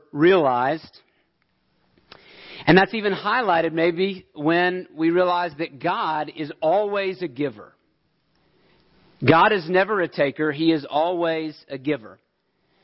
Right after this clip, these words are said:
So there's, there's two things that, that kind of help underscore this comma-, underscore this commandment. The first one is this, that help this commandment make sense. One, there is such a thing as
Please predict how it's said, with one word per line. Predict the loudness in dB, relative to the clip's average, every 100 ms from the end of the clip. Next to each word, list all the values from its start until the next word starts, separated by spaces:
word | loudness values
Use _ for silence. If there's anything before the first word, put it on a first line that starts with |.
| _ _ _ _ _ _ _ _ -2
So | 0
there's, | 0 -2
there's | -4 -2
two | -2 0
things | 4 4 2
that, | -2 -4
that | -6 -2
kind | -2 -2
of |
help | -2 -2 -2
underscore | -4 -6 -6 -2 -2
this | -4 -8
comma-, | -4 -4 -4 -8
underscore | -6 -6 -4 0 0 0
this | -2 -6 -10 -4
commandment. | 0 0 0 -4
The | -8
first | -4 -4 0
one | 0
is | 0
this, | 0 0 -4 -20 _ _ _ _ _ _ -20 -20 -20 -20 -20 -4 2
that | 4
help | 4 2
this | -2
commandment | 0 2 2 2 0
make | -2 -4
sense. | -4 -2 -2 -6 -16 -20 _ _ _ _ _ _ 0
One, | 6 8 8 4 -4 -12 _ _ _ 2
there | 4 4 2
is | 4 6 2 -4 -16
such | -2 0 0
a | -2
thing | -2 2 4 4 0 -2
as | -4